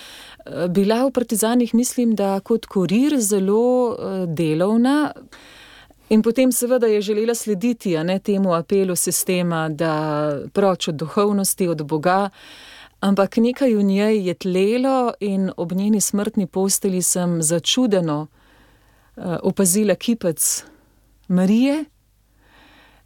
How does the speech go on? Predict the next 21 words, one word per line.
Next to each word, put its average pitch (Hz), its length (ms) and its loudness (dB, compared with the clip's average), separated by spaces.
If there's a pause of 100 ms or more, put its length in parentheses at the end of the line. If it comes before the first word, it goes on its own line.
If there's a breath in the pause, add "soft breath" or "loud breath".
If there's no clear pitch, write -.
(160)
in, 208 280 4
eh, 185 280 0
slišala, 247 640 0
da 202 120 -2
je 196 120 2
vsake 247 400 -2
toliko 233 400 -2
skrivaj 208 580 0
hodila 208 520 -2
v 160 140 -2
gost 233 540 -4 (460 soft breath)
do 208 200 4 (400)
tam 240 200 -4
postavljene 208 580 0
kapelice. 147 720 -4 (1000 soft breath)
Skratka, 208 680 0 (580)
kot - 360 -2
vi 214 220 0
pravite, 180 600 -2
a 151 140 -2
ne, 202 220 0